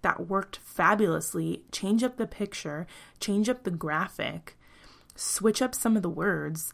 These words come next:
and boom, you got a new post and you didn't even have to craft it again.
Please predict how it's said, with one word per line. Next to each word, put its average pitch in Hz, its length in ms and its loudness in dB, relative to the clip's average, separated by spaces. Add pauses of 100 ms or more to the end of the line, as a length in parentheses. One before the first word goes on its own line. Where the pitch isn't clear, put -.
and 165 340 -4 (220)
boom, 185 300 2
you 165 120 2
got 170 160 -2
a 175 60 0
new 165 240 0
post - 460 -4
and 175 100 -2
you 185 80 -4
didn't 175 200 0
even 165 180 -2
have 165 220 -6
to 160 60 -8
craft - 420 -2
it - 160 -8 (440)
again. 160 380 -4